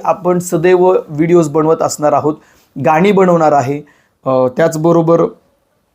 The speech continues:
असेच नवनवीन फिल्म आपण YouTube चॅनलवरती बघायला आपल्याला बनवणार आहोतच. फक्त तुमच्या सपोर्टची, प्रेमाची आणि, अ, तुमच्या कमेंट रूपी आशीर्वादाची आपल्याला गरज आहे. I hope की तुम्ही सगळे, अ,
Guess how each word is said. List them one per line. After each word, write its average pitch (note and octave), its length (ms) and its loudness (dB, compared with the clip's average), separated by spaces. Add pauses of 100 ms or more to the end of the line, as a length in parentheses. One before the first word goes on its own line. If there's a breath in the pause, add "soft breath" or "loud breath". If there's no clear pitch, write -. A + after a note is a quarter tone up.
(140)
असेच E3 360 0
नवनवीन F3+ 500 2
फिल्म F#3+ 320 0
आपण E3+ 480 -2
YouTube D3+ 300 0
चॅनलवरती C#3 560 -4
बघायला B2+ 400 2
आपल्याला B2+ 320 -2
बनवणार B2 540 0
आहोतच. B2+ 540 -4 (400 soft breath)
फक्त E3+ 180 -2 (100)
तुमच्या F3+ 240 2
सपोर्टची, F3 540 0
प्रेमाची D#3+ 540 -2
आणि, D#3 500 -2
अ, C#3 240 -2 (100)
तुमच्या D3 260 -6
कमेंट F3+ 420 0
रूपी F3 180 2
आशीर्वादाची D3+ 500 -2
आपल्याला C#3 300 -4
गरज B2+ 280 -2
आहे. C#3+ 140 -4 (580 soft breath)
I D3+ 80 2
hope F#3+ 180 2
की G3+ 140 -8
तुम्ही F#3 240 -4
सगळे, F3+ 360 0 (440 soft breath)
अ, C3+ 60 -2